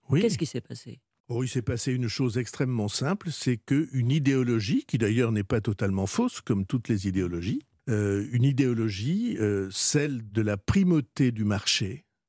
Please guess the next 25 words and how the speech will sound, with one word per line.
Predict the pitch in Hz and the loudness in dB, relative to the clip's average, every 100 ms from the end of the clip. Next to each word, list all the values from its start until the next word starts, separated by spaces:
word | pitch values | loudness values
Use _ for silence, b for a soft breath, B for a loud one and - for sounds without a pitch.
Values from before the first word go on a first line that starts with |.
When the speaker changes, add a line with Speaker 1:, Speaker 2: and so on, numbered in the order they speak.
| _ | _
Speaker 1:
a | - 117 | 0 2
envahi | 135 120 120 156 | 2 2 0 0
les | 180 110 | -2 -2
esprits. | 98 - - 87 104 _ _ _ _ _ - | -4 -8 -14 -18 -20 _ _ _ _ _ 0
Et, | 143 202 240 - - | 2 2 -4 -14 -14
euh, | - 76 - 101 | -10 -10 -10 -8
je | 110 | -2
lisais | 120 131 135 | 0 2 2
encore | 151 143 175 139 | 2 2 0 2
récemment, | 139 - 147 160 160 135 | 0 0 0 2 0 0
euh, | 117 110 - b b | 0 -2 -6 b b
un | 120 117 | 0 2
article | - - 170 - | 0 -2 -2 -2
sur | - 110 | -2 0
cette | 127 110 | 0 0
idée | 120 123 | 0 2
de | 117 | 2
plan. | 104 214 | 0 0
Il | 214 | 4
y | |
a | |
eu | 127 | 2
beaucoup | 123 165 196 | 2 0 2
d'articles | 135 - 117 - | 0 -2 -2 -2
positifs, | 95 127 123 117 240 - - | 2 2 0 -4 -6 -8 -12